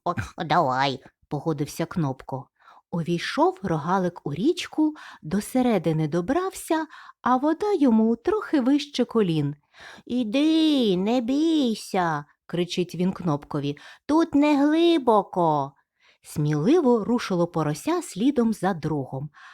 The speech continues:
Але тільки но від берега відійшло, як почало ковтати воду. "Та ну, рятуйте! Уі-уі!" заверещало воно. Кинувся Рогалик на допомогу, витягнув поросятко на берег.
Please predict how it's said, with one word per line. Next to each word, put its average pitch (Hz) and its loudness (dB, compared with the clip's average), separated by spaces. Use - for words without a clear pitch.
Але 233 0
тільки 254 0
но 240 4
від 233 0
берега 220 -2
відійшло, 247 0
як 269 -2
почало 277 0
ковтати 285 0
воду. 220 0
"Та 381 6
ну, 571 2
рятуйте! 523 2
Уі-уі!" 622 -4
заверещало 202 2
воно. 196 2
Кинувся 214 2
Рогалик 214 0
на 220 2
допомогу, 240 2
витягнув 240 2
поросятко 247 -2
на 262 4
берег. 151 -4